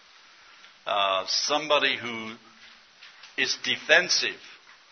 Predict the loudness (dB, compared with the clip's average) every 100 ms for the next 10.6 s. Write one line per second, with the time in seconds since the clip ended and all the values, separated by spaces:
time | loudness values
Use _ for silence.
0 | -8 -4 2 4 4 2 -4 -6 -2 -4
1 | -4 -10 -10 -6 -6 -6 -6 -4 -2 -2
2 | -4 -6 -6 -6 -18 -20 -20 -20 -20 -20
3 | -20 -20 -20 -20 -20 -20 -20 -10 -6 -6
4 | -2 0 0 -2 -4 -6 -6 -4 0 0
5 | -2 -6 -2 -2 -2 -6 -6 -6 -6 -2
6 | -2 -4 -8 -10 -8 -4 -2 -4 -6 -6
7 | -6 -10 -6 -4 -4 -8 -8 -10 -14 -20
8 | -20 -20 -16 -12 -10 -6 -6 -6 -12 -18
9 | -20 -20 -20 -20 _ _ _ -20 -20 -20
10 | -20 -18 -6 2 6